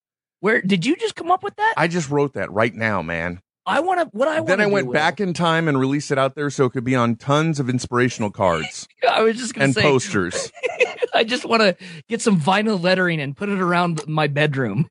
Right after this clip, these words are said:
Speaker 2: That is a great idea, man. That is a great idea.
Speaker 1: <laughs>
Speaker 2: Up along the wall, make sure you space out the letters so it, like, takes up an entire, like,
Speaker 1: Yes. <laughs>
Speaker 2: border around the whole room.
Speaker 1: Yes.
Speaker 2: That'll,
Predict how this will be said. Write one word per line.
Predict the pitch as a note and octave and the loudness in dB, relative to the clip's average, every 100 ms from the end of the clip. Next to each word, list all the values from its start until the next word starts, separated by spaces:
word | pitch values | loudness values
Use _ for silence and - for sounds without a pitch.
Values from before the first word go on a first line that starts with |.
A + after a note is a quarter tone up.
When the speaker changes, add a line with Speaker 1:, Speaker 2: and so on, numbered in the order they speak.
| - | -2
Speaker 2:
That | C3 D3+ | 0 2
is | C#3 | 0
a | |
great | A#2+ D#3 F3+ | 0 0 2
idea, | E3+ D#3 D#3 C#3 | 0 0 0 2
man. | A#2 A2 G#2+ A2 - - _ - C6+ C6+ - C6+ - C6+ C6+ C6+ - _ _ A#5 - | 2 2 0 -2 -8 -18 _ -16 -10 -12 -12 -16 -8 -8 -6 -10 -10 _ _ -20 -6
That | C#3+ E3 | -2 0
is | |
a | C3 | -2
great | E3+ G3+ | -2 -2
idea. | E3+ C#3 A#2+ D2+ - _ _ _ - | -2 -4 -4 -6 -12 _ _ _ -10
Speaker 1:
<laughs> | - C5 D5 C5+ - C5+ C#5 D5 - | -4 -2 -2 -2 0 0 -2 -2 -2
Speaker 2:
Up | E3+ G#3+ | -2 0
along | G3+ G3 F#3 | 0 0 0
the | |
wall, | D#3+ D#3+ B2+ | 0 0 2
make | D3+ - | 0 -2
sure | E3+ | -2
you | C#3 | -4
space | - D3+ D#3 C#3+ | -4 -2 -2 0
out | D3+ C#3 | 0 0
the | |
letters | B2 C3 D3 C3+ | 0 2 2 2
so | B2+ | 2
it, | G#2+ | 2
like, | A2+ - | 0 -2
takes | C#3 B2+ | -6 -2
up | C3+ B2+ | -2 0
an | |
entire, | A#2 G#2+ - A#2+ B2+ B2+ F#3+ | -2 -2 -2 0 2 2 2
like, | F#3+ A3 | 0 0
Speaker 1:
Yes. | A3 - | -2 0
<laughs> | D#3 | 0
Speaker 2:
border | D3 D3 | 0 2
around | D#3 B2 B2 C3 | 2 2 0 0
the | A2 | -2
whole | E3 C#3 | -2 0
room. | B2+ C3 C#3 D3 F3 - _ - - | 0 0 2 0 -2 -8 _ -20 -6
Speaker 1:
Yes. | C#4 A3 - G3 - | -4 -2 -4 -10 -4
Speaker 2:
That'll, | D#3+ A3+ | 0 2